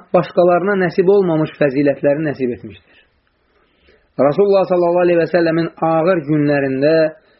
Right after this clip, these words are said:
özü də az bir zaman ərzində yetmiş beş adamı İslam dininə dəvət etmək, ha belə Mədinədə ilk cümə namazını qıldırmaq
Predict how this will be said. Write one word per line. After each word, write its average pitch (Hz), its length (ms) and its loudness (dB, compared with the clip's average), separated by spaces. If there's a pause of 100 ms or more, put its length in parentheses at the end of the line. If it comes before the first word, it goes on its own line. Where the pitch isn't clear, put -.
(140)
özü 156 260 2
də 175 80 2 (140)
az 208 340 2
bir 175 280 2
zaman 185 360 0
ərzində 156 580 0 (160)
yetmiş 139 600 -2
beş 160 260 -2
adamı 131 380 -2 (720)
İslam 156 460 -2
dininə 127 320 -2
dəvət 120 380 0
etmək, 120 400 -6 (420)
ha 165 80 0
belə 165 240 2
Mədinədə 156 600 0
ilk 220 300 -2
cümə 185 260 0
namazını 175 400 0
qıldırmaq 160 640 0